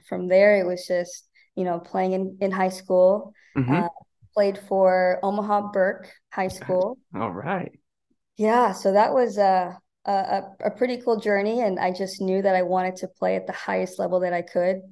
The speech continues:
Speaker 2: Mm-hmm.
Speaker 1: Um, I think as a little kid, my, my first real dream was to play on tour and, and compete at the highest level. But
Speaker 2: Oh, yeah. Oh, yeah.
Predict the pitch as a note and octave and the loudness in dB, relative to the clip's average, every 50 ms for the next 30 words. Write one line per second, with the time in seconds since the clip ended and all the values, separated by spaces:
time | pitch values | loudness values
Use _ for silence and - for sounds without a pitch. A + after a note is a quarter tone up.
0 | - _ - C3+ B2+ C3 C3 D#3 E3+ - _ _ _ - F#3 F#3 F3+ F3+ F3 F#3 | -20 _ -6 -4 -2 -2 -2 -4 -4 -8 _ _ _ -6 -4 -2 -2 -2 -2 -4
1 | F#3 - G3 F#3+ G3 F#3+ F#3+ F#3+ F3+ F#3+ F#3+ F#3 F#3 F#3 - F#3 F#3 F#3 F#3 F#3 | -4 -4 -4 0 0 0 0 0 0 2 2 0 0 -2 0 2 4 4 4 4
2 | F#3+ F#3+ F3+ F3 F3 F3 F3 F3 F#3 - - _ _ _ _ _ _ _ _ _ | 0 -2 -4 -2 -4 -6 -6 -8 -10 -12 -16 _ _ _ _ _ _ _ _ _
3 | - G3+ G3+ G3 - - - G3+ G3 F#3+ - - F#3+ F#3 F3+ F3+ - F#3 F#3 F#3+ | -4 -4 -4 -4 -4 0 0 0 0 0 -2 2 2 2 2 2 0 0 0 2
4 | F#3+ F#3+ F3+ F#3 F#3 - F#3 F3+ - - F#3+ F3+ F3+ F3+ E3+ E3+ F3 F3 - - | 2 0 -2 -4 -6 -8 -8 -10 -4 0 0 4 4 4 2 2 -4 -6 -4 -2
5 | F#3 F#3 F#3 F#3 F3+ F3+ F3+ F3+ F3+ F3+ F3 F3 E3+ E3 D#3+ D#3+ - E3 E3 E3 | 0 2 4 4 4 4 2 2 2 0 -2 -4 -4 -4 -6 -6 -8 -8 -8 -8
6 | F3 - F#3 F#3 - - F3+ F#3 F#3 F#3 F#3+ F#3 F#3 F3+ F3+ F3+ F3+ F3+ - F#3 | -8 -10 -12 -10 -6 -4 -2 -2 -2 -2 -2 -2 -2 -2 -4 -4 -4 -4 -4 -2
7 | F3+ F3 F3 F3+ F3+ F3+ F3+ F3+ F3 F3 F#3+ F3 D#3+ F#3 G3+ G3+ E3+ B2 A2+ A2+ | -2 0 2 2 2 2 2 0 0 0 2 4 4 4 6 4 6 4 4 4
8 | G#2 G2+ C3+ - - - C#3+ F3 F#3 D#3+ A2+ A#2 C3 | 2 0 -2 -4 -2 0 2 2 4 4 2 0 -2